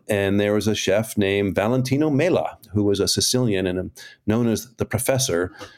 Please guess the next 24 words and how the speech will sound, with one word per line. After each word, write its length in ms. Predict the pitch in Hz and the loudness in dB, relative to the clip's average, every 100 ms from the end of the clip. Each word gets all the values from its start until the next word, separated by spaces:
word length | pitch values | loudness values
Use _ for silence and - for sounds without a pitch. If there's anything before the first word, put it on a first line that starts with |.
| _ - | _ -2
because 500 | 98 - 104 101 - | -2 0 0 0 0
he 200 | 101 101 | 0 2
was 200 | 95 92 | 2 2
such 160 | 107 | 0
an 140 | 95 90 | 0 0
adept 480 | 92 95 98 - - - | -2 0 -2 -2 -10 -4
cook 380 | 117 104 - | 0 0 -2
and 220 | 87 90 90 | -2 0 2
knew 120 | 110 | 0
so 160 | 110 | 0
much 240 | 101 95 - | -2 -2 -2
about 360 | 87 87 82 - | 0 0 -2 -6
culinary 480 | - 110 101 87 82 | -4 0 0 -2 -2
history. 480 | 110 110 - 82 90 - - - - _ _ - | -2 -2 -2 -2 -4 -10 -14 -14 -20 _ _ -4
And, 360 | 117 120 123 127 | -2 0 -2 -4
uh, 320 | 156 156 160 156 | -6 -4 -2 0
sadly, 440 | - 170 175 156 | 0 0 2 2
the 100 | 120 | 2
menu 380 | 117 127 131 120 | 2 2 2 2
doesn't 320 | 104 113 107 | 0 0 0
exist 400 | 101 92 123 131 | 0 0 0 0
any 160 | 135 135 | 0 2
longer, 340 | 127 131 131 | 2 2 2
but 320 | 127 107 - | 2 0 -2